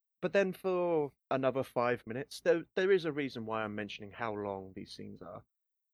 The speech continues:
Um, for another five minutes, uh, they make that joke again and again. With her dolls, um, with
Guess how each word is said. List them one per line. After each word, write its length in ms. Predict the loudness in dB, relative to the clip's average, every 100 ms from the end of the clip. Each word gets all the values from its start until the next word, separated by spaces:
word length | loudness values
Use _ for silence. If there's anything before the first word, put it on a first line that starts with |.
| -4
Um, 220 | 0 2 0
for 260 | -2 -2
another 220 | 0 0
five 320 | 2 2 2 0
minutes, 500 | -2 -2 -4 -10 -4
uh, 300 | 0 2 4 2 2
they 360 | 2 2 -2 -8 -20 _ _ _ -6
make 360 | 2 4 4 2
that 180 | 0 0
joke 320 | 0 0 -2 -4
again 520 | -2 0 0 0 -2 -6
and 140 | -4 -2
again. 460 | 2 2 2 -2 -14 _ _ _ _ _ _ _ _ _ _ _ _
With 220 | -4 -4 -2
her 300 | 0 0 -2 _ _ _ _ _ _ _
dolls, 960 | 10 10 8 4 -4 -10 -12 -10 -12 -12 -4
um, 580 | -2 0 0 0 -4 -2
with 300 | 0 2